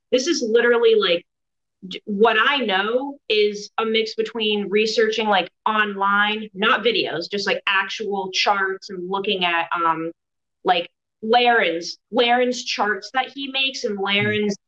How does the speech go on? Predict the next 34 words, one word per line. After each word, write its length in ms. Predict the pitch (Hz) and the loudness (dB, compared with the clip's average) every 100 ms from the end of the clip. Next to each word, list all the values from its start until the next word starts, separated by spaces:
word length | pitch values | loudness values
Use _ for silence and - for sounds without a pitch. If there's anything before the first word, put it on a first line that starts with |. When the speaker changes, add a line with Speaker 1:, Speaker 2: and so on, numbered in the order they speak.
| _ _ | _ _
Speaker 1:
documents 680 | 214 185 196 - 240 240 240 | 0 0 -2 -6 -6 -6 -6
that 140 | 240 | -6
he 120 | 240 247 | -6 0
puts 200 | 254 254 | 0 0
out. 200 | 247 247 | -2 0
I 200 | 185 185 | -2 -2
look, 240 | 185 - - - | -6 -8 -8 -6
I 80 | 214 | -4
look 220 | 196 196 | -4 -4
at 60 | 220 | 0
those. 320 | 185 196 247 - _ _ - | 2 4 2 0 _ _ -2
But 80 | 226 | -2
aside 300 | 220 240 254 | 0 -2 -2
from 160 | 294 | -2
that, 200 | 285 285 269 208 _ | 0 0 -4 -14 _
all 220 | 214 220 | 2 4
of 100 | 262 254 | 4 2
the 100 | 226 | 2
knowledge 400 | 196 196 196 196 | 2 2 0 -4
is 140 | 190 | -6
just 220 | 190 190 | -8 -6
from 340 | 196 185 180 175 _ _ _ _ | -4 -4 -4 -10 _ _ _ _
using 720 | 185 180 196 190 175 139 147 - | -4 0 2 4 2 0 -8 -6
my 200 | 165 143 | -2 -2
knives 440 | 135 113 82 - | -2 -4 -4 -4
and, 280 | 185 180 151 | -4 -4 -2
and 280 | 165 180 175 | -4 -4 -8
working 520 | 175 185 208 208 220 | -4 0 2 2 0
with 160 | 202 196 | 0 -2
the 60 | 196 | -4
steel, 440 | - - 185 180 | -4 0 -2 0
sharpening 560 | 180 196 190 196 185 175 | -2 -2 -2 -2 -6 -6
the 80 | 175 | -8
steel. 580 | - - 175 175 170 | -10 -4 -2 0 -2